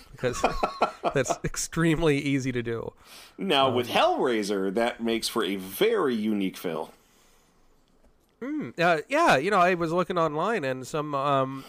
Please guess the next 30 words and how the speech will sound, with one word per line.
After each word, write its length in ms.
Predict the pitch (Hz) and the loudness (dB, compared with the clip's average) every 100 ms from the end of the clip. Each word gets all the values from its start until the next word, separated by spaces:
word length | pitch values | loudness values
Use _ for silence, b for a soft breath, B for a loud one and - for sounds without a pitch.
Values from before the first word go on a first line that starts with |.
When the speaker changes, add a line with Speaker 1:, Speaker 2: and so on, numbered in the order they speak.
| - | -10
Speaker 1:
I 120 | 170 | -4
don't 100 | 196 | -2
know 80 | 254 | 0
if 120 | 214 | -2
the 120 | - 139 | -2 0
artist 400 | 147 156 170 - | 2 2 -2 -6
was 160 | 135 | -6
Japanese, 560 | 139 143 127 135 147 131 | -2 -2 -2 -6 -6 -6
but 100 | - | -6
they 100 | 143 | -4
were 120 | 131 | -2
going 320 | 127 131 131 | -2 -4 -4
for 140 | 117 113 | -8 -10
sort 180 | 139 | -6
of 80 | 127 | -4
that 220 | 123 113 | -4 -8
chibi, 480 | - - 151 143 143 - | -10 -8 -8 -6 -8 -10
cute, 360 | - 139 135 135 _ b b b b b | -10 -6 -4 -6 _ b b b b b
uh, 300 | 120 120 110 | -6 -6 -4
manga 380 | 120 127 135 120 | -2 -2 0 -4
style 560 | - 123 127 123 117 - b b b | -4 0 2 2 -2 -6 b b b
of 180 | 135 127 | -6 -2
the 100 | 123 | 0
Hellraiser 560 | 139 139 135 131 - | 0 0 0 2 2
demons, 420 | 131 123 117 117 113 | 0 -4 -4 -8 -8
but 140 | 117 | -8
looking 260 | 135 - 123 | -10 -10 -10
like 160 | 117 | -10
cute, 300 | - 139 127 - | -10 -8 -8 -10
um, 460 | 143 117 120 113 113 | -12 -10 -10 -12 -18